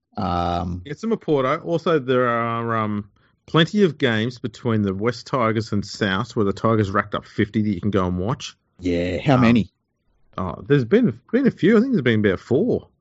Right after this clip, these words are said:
Speaker 1: Wow.
Speaker 2: So yeah, check out the, check out those.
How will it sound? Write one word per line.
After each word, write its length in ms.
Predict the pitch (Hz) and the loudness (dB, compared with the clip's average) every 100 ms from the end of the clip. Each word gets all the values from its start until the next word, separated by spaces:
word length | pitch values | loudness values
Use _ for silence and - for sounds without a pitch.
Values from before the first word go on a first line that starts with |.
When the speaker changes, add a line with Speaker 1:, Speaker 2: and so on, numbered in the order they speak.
| _ _ _ - | _ _ _ -12
Speaker 1:
Wow. 440 | 107 98 107 101 - _ _ _ | -4 0 0 -2 -8 _ _ _
Speaker 2:
So 120 | 156 | 2
yeah, 280 | 143 143 175 | 4 4 2
check 320 | 110 - 180 | 0 -2 0
out 120 | 175 107 | 0 0
the, 120 | - | -2
check 220 | - 170 | -2 0
out 180 | 170 127 | 2 2
those. 480 | 101 90 92 156 - | 2 2 0 -2 -8